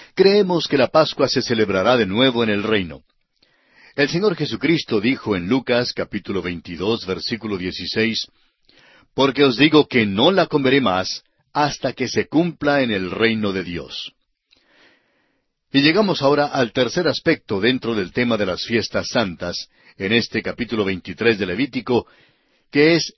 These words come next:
el tiempo santo de los panes sin levadura. Leamos ahora los versículos seis al ocho.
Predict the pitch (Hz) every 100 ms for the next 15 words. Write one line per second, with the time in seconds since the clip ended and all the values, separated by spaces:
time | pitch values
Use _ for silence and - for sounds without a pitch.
0 | - 135 110 - 156 180 - 135 - 135
1 | 165 151 143 131 110 98 - 143 139 123
2 | - - - 226 175 117 101 101 95 69
3 | _ _ _ _ _ _ _ - 156 180
4 | 147 127 135 135 110 98 90 - - 127
5 | 104 - - - 113 107 107 104 95 -